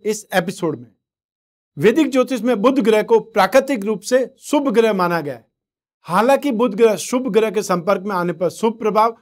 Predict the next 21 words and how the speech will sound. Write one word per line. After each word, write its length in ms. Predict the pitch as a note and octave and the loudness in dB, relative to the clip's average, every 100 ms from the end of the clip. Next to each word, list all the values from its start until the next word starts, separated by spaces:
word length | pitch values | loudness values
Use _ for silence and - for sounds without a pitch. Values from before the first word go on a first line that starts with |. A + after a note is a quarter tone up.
| _ | _
और 140 | G#3+ B3 | -6 -4
अशुभ 340 | A#3 - C4+ | -4 -4 -4
ग्रह 180 | G#3 G#3+ | 0 -2
के 160 | G#3 G#3 | -2 -4
संपर्क 380 | F3+ E3 F#3+ F3+ | -4 -2 -4 -4
में 120 | F3 | -10
आने 180 | D3+ D3+ | -12 -10
पर 280 | A3+ C4 - _ _ _ - | -8 -8 -12 _ _ _ -6
अशुभ 260 | G3+ B3 | -4 -4
प्रभाव 320 | F#3+ D3+ D3+ | -4 -2 -2
देने 240 | F3+ F3 E3+ | 0 0 -2
वाला 220 | D3+ D#3+ | -6 -8
ग्रह 200 | F#3 G#3+ | -4 -4
है। 180 | B2+ A#2 _ _ _ _ _ _ _ | -4 -10 _ _ _ _ _ _ _
बुध 200 | G3 C4+ | -2 0
ग्रह 200 | B3 A3+ | 2 0
को 140 | F3+ G3 | 0 -2
बुद्धि, 380 | D#3+ F3+ E3+ C4 B3 _ _ B2 | 0 0 0 -2 -2 _ _ _
वाणी, 380 | C3 F3+ A#3 C4 B3+ _ - | 0 2 2 0 -4 _ -20
तर्क 460 | E3 _ G#3 B3 | -20 _ 4 4
शक्ति, 360 | B3 A3+ A3+ C4 | 2 -4 -2 -4